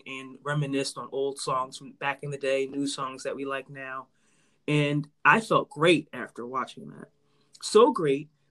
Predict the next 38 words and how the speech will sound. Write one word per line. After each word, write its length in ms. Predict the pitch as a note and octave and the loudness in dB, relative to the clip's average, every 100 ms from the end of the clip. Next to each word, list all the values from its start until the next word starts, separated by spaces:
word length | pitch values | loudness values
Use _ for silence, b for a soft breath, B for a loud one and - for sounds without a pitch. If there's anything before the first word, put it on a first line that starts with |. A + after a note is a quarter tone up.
| E3+ | -2
that 80 | |
I 80 | D#3+ | 0
went 240 | E3+ F3+ D3 | 2 0 0
into, 260 | E3 E3+ | -2 0
like, 340 | D#3 C#3+ C#3+ - _ _ - | 0 -2 -4 -10 _ _ -4
a, 540 | D3+ C#3+ C#3 C3+ C3+ C3 - - C#3+ | 2 4 2 0 -2 -6 -18 -16 -10
um, 640 | C#3 C3 C3 B2+ B2+ B2+ _ | -8 -8 -10 -10 -10 -14 _
<laughs> 960 | - A3 - - G#3+ D#3+ _ - - | 2 2 2 0 -2 -2 _ -20 -16
kind 180 | - B3+ | -4 0
of 100 | G#3 | 2
in, 100 | E3 | 2
like, 160 | D#3+ D3+ | 2 0
a 60 | |
dir-, 240 | C#3 D3+ D3+ | 0 -2 2
like, 220 | D3 C#3 | 0 0
just 260 | - D3+ - - | 0 -2 -4 -8
went 160 | D3 E3 | 2 4
on, 440 | D#3+ D#3 D3+ D3 - _ _ _ _ _ - | 4 4 4 2 -2 _ _ _ _ _ -8
uh, 320 | C#3 C3 B2+ B2 _ _ _ _ - | -8 -8 -10 -14 _ _ _ _ -6
a, 220 | C3+ C3+ B2 | -2 -2 -4
a, 80 | - C#3 D3 | -6 -4 -4
a 20 | |
bender 500 | C#3 E3+ B3+ C3 A#2+ _ - | 2 6 8 6 -4 _ -20
<laughs> 160 | - - | -16 -4
of, 640 | A3 - G3+ F3+ - F3+ - | -2 4 6 6 6 6 4
of 160 | E3 D#3+ | 0 6
Erykah 460 | F#3 F#3+ F#3 F#3 | 8 8 6 0
Badu 460 | E3+ E3 F3 G#3 G3 _ b b b - | 0 0 0 -2 -4 _ b b b 0
music 380 | G#3+ A3+ A3 G#3 | 2 4 2 0
and 80 | E3+ | -2
just 180 | D#3+ D#3 | -2 0
that, 220 | E3 - | -2 0
that 140 | D3+ | 2
old 280 | D#3+ F3 E3+ | 2 4 2
neo 280 | D#3 F#3 F3 | 2 4 2
soul 240 | E3 F3 D#3+ | 0 2 2
music 400 | E3 D3+ D3+ D3+ | 2 0 0 0
that 220 | D3+ | -2